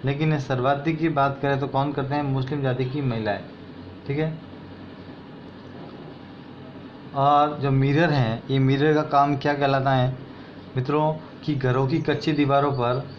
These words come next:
ठीक है, ये देखिए, ये घरों की कच्ची दीवार है, यहाँ पे क्या करते हैं? ऊपर कपड़ा लगाते हैं, ठीक है, ये कपड़ा टांग दिया और इस कपड़े पे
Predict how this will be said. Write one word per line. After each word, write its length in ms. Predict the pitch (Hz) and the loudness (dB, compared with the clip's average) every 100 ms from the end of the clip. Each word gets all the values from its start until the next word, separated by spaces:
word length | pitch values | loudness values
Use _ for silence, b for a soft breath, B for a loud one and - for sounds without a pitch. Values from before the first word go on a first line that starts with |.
| - - | -16 -4
ठीक 120 | 139 | 2
है, 260 | 160 160 160 - - - - - - - - - - - - - - - - - - - | 2 2 -4 -14 -16 -16 -16 -16 -16 -18 -18 -18 -16 -18 -18 -16 -16 -16 -16 -18 -18 -6
ये 140 | 131 135 | 0 2
देखिए, 460 | 143 139 151 147 151 - - - - - | 2 2 4 4 0 -6 -16 -16 -18 -2
ये 120 | 131 | 0
घरों 320 | 127 127 127 139 | 2 2 4 2
की 100 | 151 | 2
कच्ची 280 | 143 131 147 | 0 0 2
दीवार 300 | 139 139 139 | 4 4 4
है, 240 | 117 120 - | 2 0 -2
यहाँ 240 | 127 131 139 | 0 2 2
पे 120 | 143 | 2
क्या 160 | 143 143 | 2 2
करते 240 | 143 135 | 2 2
हैं? 80 | 135 | 2
ऊपर 240 | 131 127 135 | 2 2 0
कपड़ा 260 | 127 143 | 0 2
लगाते 400 | 147 127 127 120 | 4 4 2 2
हैं, 460 | 123 135 - - - | 2 0 -4 -14 -8
ठीक 120 | 135 | -2
है, 200 | 147 156 - B B - | 0 0 -2 B B -4
ये 100 | 131 | -2
कपड़ा 220 | 131 131 139 | 2 2 2
टांग 300 | 143 139 131 | 4 4 4
दिया 280 | 120 123 131 B B - | 4 4 0 B B 0
और 140 | 139 147 | 2 4
इस 200 | 156 - - | 2 0 -4
कपड़े 300 | 143 131 156 | -2 2 2
पे 240 | 147 143 | 4 2